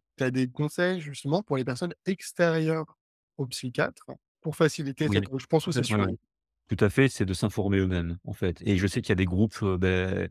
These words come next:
Speaker 2: je sais pas si tu fais ça avec Upstage, mais il y a des groupes justement, ce qu'on appelle pro famille.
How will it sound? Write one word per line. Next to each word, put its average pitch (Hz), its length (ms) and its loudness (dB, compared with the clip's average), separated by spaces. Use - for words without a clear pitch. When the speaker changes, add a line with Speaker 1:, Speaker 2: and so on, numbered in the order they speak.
Speaker 2:
je - 240 -20
sais 110 60 2
pas 113 120 4
si 104 100 -4
tu 101 120 -2
fais 98 100 -4
ça 104 120 -2
avec 90 180 -2
Upstage, 107 400 0
mais 92 80 -2
il - 20 0
y - 20 2
a - 20 2
des 90 120 2
groupes 101 360 -2
justement, 101 520 -2
ce - 80 -14
qu'on 98 100 -2
appelle 87 180 2
pro 110 180 -2
famille. 101 440 0